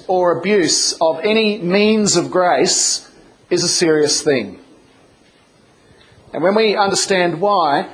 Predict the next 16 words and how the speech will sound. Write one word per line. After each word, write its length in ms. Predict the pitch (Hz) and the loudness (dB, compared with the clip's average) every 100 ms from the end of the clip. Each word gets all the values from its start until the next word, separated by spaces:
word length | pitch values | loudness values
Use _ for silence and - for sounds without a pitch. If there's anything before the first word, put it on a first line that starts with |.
| - - | -18 -12
when 140 | - 160 | -6 -4
we, 120 | 185 | -2
when 140 | 190 | -2
we 100 | 196 | 0
understand 680 | 226 247 - 214 196 185 175 | 0 0 0 2 2 0 -2
why 260 | 185 196 190 | 0 0 2
it 80 | |
is 320 | 185 185 - - | 2 2 0 0
that 320 | 170 160 - | 0 0 -2
the 80 | 165 | 0
Lord 480 | 175 190 180 - | 2 2 0 -4
has 400 | - - 170 151 | -6 0 2 0
given 240 | - 208 226 | 0 0 2
us 220 | 156 - | 2 2
these 260 | 160 139 - | 0 0 0
things, 640 | 135 143 226 - - | 0 0 -2 -2 -2